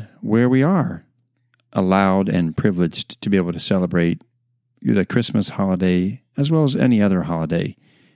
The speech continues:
And for that matter, to be able to celebrate the freedom, liberty, and independence that we enjoy in this country should never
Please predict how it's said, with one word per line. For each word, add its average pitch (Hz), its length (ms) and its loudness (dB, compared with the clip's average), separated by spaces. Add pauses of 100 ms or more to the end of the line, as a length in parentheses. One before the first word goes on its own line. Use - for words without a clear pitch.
(140)
And 120 140 0
for - 60 0
that 147 180 2
matter, 135 360 2 (500)
to 135 100 0
be 120 220 2
able 139 220 2
to 120 200 -2
celebrate 117 640 0
the 101 160 -2 (320)
freedom, 107 680 0 (180)
liberty, 101 720 0
and 95 360 0
independence 107 880 0
that - 140 -2
we 90 180 2
enjoy 85 440 2
in 85 180 0
this 85 200 -2
country 90 640 -2
should 85 320 -4
never 87 440 0